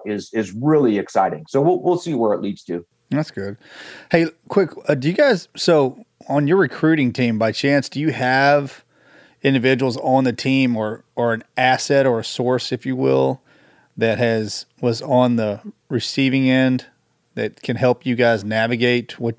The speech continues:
Speaker 2: maybe what you're not seeing? Like we did overseas, we had sources and we had assets that helped us see what we didn't see. I was just curious how that infrastructure
Speaker 1: Yeah.
Speaker 2: is being built out.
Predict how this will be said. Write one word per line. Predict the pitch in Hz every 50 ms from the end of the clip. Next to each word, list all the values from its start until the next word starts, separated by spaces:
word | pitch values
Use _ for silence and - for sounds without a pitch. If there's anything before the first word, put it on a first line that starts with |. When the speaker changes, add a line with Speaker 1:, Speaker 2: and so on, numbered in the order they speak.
| _ -
Speaker 2:
maybe | 123 120 117 117
what | 113 123 -
you're | 117 117
not | 117 117 113 - -
seeing? | - 131 127 123 127 127 127 - _ _ - _ _ _ _ _ _ -
Like | 147 - -
we | 170
did | 160 165 160
overseas, | 151 131 120 - - 147 117 104 92 92
we | 110 113
had | 104 127 123 120 107 -
sources | - 131 127 117 - - 120 107 104
and | 107 107
we | 110 107
had | 113 113 113 113
assets | 113 113 110 - - 120 107 107 -
that | - 110 104 -
helped | 135 127 127 - -
us | 117 98 -
see | - - 143 123
what | 107 104 104 104
we | 120 123
didn't | 117 110 104 92 101 -
see. | - - 104 101 92 90 _ _ _ _ _ _ - - - - -
I | 165
was | 180 170
just | 147 -
curious | - 196 180 156 -
how | 156 151 147
that | 139 143 139 139
infrastructure | 139 127 139 - - - 135 123 139 120
Speaker 1:
Yeah. | 117
Speaker 2:
is | 107
being | 107 110 123 113 104
built | 107 117 110 98 -
out. | 110 101 90 - -